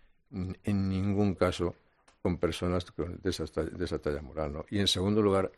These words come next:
no voy a contribuir en absoluto, ni un momento, ni un minuto, a que se desvíe la atención,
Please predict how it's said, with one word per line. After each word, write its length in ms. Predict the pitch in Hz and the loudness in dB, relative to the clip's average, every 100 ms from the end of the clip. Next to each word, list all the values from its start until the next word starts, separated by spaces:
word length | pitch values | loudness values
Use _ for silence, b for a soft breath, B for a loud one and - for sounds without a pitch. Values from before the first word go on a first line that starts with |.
| - | -8
no 320 | 104 110 120 | 2 6 8
voy 180 | 120 113 | 8 6
a 60 | 104 | 6
contribuir 640 | 98 92 90 90 101 - _ - | 2 0 0 0 0 -2 _ 4
en 160 | 120 117 | 6 6
absoluto, 580 | 104 - 110 120 - | 4 2 2 4 6
ni 200 | 117 123 127 | 8 8 8
un 120 | 120 | 6
momento, 500 | 104 107 117 110 110 | 6 4 2 2 2
ni 180 | 107 113 | 4 4
un 100 | 104 | 4
minuto, 400 | 98 104 104 101 b b _ | 0 -2 -4 -10 b b _
a 100 | 98 | -8
que 120 | 92 | -4
se 160 | - 85 | -4 -2
desvíe 480 | 82 82 95 90 - b b b _ | -2 0 2 2 0 b b b _
la 120 | - | 0
atención, 680 | 85 - 82 - 90 92 - | 0 0 -4 -2 0 0 -6